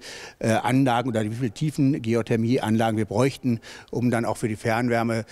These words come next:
äh, ausreichend Energie zu erzeugen. Ähm, da muss man halt diese Fragen klären, man muss wissen, und das ist möglich, wenn man's will. Ich habe ja nicht als unmöglich das, äh,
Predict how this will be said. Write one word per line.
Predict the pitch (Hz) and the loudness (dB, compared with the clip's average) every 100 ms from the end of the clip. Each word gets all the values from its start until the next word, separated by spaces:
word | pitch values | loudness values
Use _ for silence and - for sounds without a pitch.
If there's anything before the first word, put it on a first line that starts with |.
| - - - | -18 -20 -8
äh, | - 107 | 0 0
ausreichend | - 131 151 - 101 95 104 | 2 2 2 0 -2 -2 -6
Energie | - 104 101 113 | -6 -6 -2 -2
zu | 117 117 | -2 0
erzeugen. | 113 - 117 113 113 104 - _ _ _ _ - - | 0 2 2 2 2 -2 -6 _ _ _ _ -20 -4
Ähm, | - 113 110 104 - - - | 0 2 2 0 -6 -14 -2
da | 110 - | -2 -2
muss | 78 - - - 117 117 - | -6 -6 -6 -4 0 2 2
man | 117 | 2
halt | 117 107 | 0 0
diese | 113 113 | 0 0
Fragen | - 107 110 | 0 0 0
klären, | - 117 135 | 0 0 2
man | 117 | 0
muss | 107 - | -2 -4
wissen, | 101 151 208 208 | -2 0 0 -2
und | 123 | -2
das | 117 | -2
ist | 131 - | 0 0
möglich, | 101 110 151 175 - | 2 2 2 0 0
wenn | |
man's | 156 156 | 0 0
will. | 165 | 0
Ich | 202 - | 0 0
habe | 120 120 | 0 2
ja | |
nicht | 117 - - - | 2 0 -8 -6
als | 98 101 - | -4 -2 0
unmöglich | 135 139 165 165 160 | 4 6 6 4 0
das, | - 139 - - | 2 0 -2 -4
äh, | 135 131 131 | 0 4 4